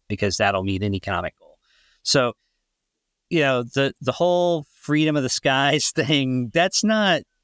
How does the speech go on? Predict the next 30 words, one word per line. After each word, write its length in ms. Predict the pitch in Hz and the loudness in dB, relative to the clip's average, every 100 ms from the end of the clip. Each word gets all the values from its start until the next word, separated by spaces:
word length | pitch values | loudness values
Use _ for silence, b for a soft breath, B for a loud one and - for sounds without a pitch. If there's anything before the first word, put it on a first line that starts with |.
| _ _ _ - | _ _ _ 0
that's 340 | 185 233 - | 0 2 0
not 320 | 214 196 165 | 0 2 0
how 160 | 147 156 | 0 0
they 160 | 139 | 2
look 180 | 127 123 | 2 0
at 100 | 110 | -2
their 120 | 107 | -2
skies. 640 | 95 - 101 85 69 - - _ | -2 -2 -2 -2 -4 -6 -10 _
And, 540 | 131 123 120 120 113 - 135 | -2 0 0 -2 -4 -8 -4
and 320 | 123 117 110 B B B _ | -2 -2 -6 B B B _
I 120 | 139 | -2
do 240 | 127 165 190 | 0 0 2
think 240 | 185 165 | 0 0
that, 120 | 156 | -2
that 160 | 143 - | -2 -4
part 300 | - 139 147 | 0 2 2
of 100 | 147 | 0
it 180 | 147 139 | -2 0
was 180 | 127 | -2
a 40 | 120 | -2
push 360 | - 135 120 123 | 0 0 0 0
among, 400 | 113 110 110 107 | 0 0 -2 -4
you 120 | 139 | -2
know, 60 | 113 | 0
some 260 | - 123 120 | 0 0 0
of 60 | |
the 100 | 107 92 _ _ _ _ - | -2 -4 _ _ _ _ 0
wealthy 400 | 113 113 127 113 | 0 2 -2 0
tycoons 760 | 117 101 - 117 113 117 110 - | 0 -2 0 0 2 2 0 0
to 260 | 110 98 | 0 -2